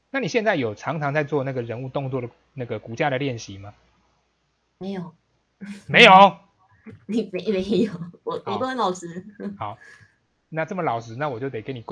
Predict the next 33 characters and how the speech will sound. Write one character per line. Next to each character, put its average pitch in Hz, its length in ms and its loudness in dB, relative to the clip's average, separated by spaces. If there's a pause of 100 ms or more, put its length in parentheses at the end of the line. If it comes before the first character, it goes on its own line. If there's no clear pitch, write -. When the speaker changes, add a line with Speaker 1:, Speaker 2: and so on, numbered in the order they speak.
(120)
Speaker 1:
规 143 220 -4
范 139 180 -4
一 - 20 -12
些 127 120 -6
作 131 240 -8
业 113 120 -6
了 101 80 -16
哈。 98 140 -16 (220)
那， 165 240 -4 (100)
Speaker 2:
呃。 170 80 -10 (320)
Speaker 1:
呃， 117 260 0 (360)
跟 247 160 0
大 240 80 6
家 240 80 6
说 233 120 2
一 214 60 0
下 196 140 4
哈， 160 100 2
因 180 80 -2
为 170 80 0
那 165 140 -2
个 143 140 -2
玉 180 200 -8
谦 175 160 -4
现 160 220 -4
在 143 160 -2
在， 127 320 -2
就 131 140 -8
是 131 100 -6
在 131 120 -2
画 127 200 0
范 113 240 -6
例， 107 100 -12